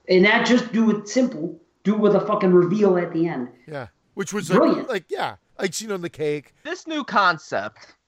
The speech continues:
Speaker 3: this is where I told you I had a major issue with something.
Speaker 1: But it
Speaker 3: And
Speaker 1: works
Speaker 3: it might just,
Speaker 1: because
Speaker 3: it
Speaker 1: it never comes back again, B. So it dies with this film.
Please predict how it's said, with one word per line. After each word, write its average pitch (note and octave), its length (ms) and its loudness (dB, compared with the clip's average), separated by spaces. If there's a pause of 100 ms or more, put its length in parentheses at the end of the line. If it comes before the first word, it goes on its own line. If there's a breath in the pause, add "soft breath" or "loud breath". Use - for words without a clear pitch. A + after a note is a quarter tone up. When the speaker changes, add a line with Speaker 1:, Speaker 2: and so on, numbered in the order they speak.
(120)
Speaker 3:
this F#3+ 160 -8
is F#3+ 120 -4
where D#3+ 440 2
I D3 100 -2
told C#3+ 300 -4
you C#3 60 -2
I - 20 0
had C3 160 -2
a B2 40 -6
major C3 420 -8
issue A2 340 -8
with G#2+ 140 -10
something. - 200 -2
Speaker 1:
But F3 80 0
it E3 80 -4
Speaker 3:
And A#2+ 160 0
Speaker 1:
works C4 140 4
Speaker 3:
it - 20 0
might G3+ 80 -2
just, G3+ 140 -2
Speaker 1:
because F#3 160 -2
Speaker 3:
it G3 40 4
Speaker 1:
it - 40 2
never A3 200 2
comes A3+ 200 -2
back G#3+ 260 -4
again, F#3 340 -4
B. C3+ 240 -12 (280)
So G3 240 2
it F3+ 120 -2
dies G3 300 2
with F3+ 120 0
this F#3+ 180 -6
film. G3 380 -8